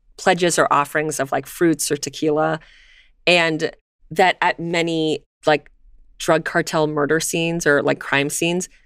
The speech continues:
they would find altars to Santa Muerte or, like, these, like, cards, these prayer cards to Santa Muerte.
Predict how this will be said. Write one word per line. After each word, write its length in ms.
they 120
would 140
find 380
altars 420
to 100
Santa 300
Muerte 520
or, 100
like, 160
these, 160
like, 160
cards, 480
these 120
prayer 200
cards 260
to 60
Santa 260
Muerte. 480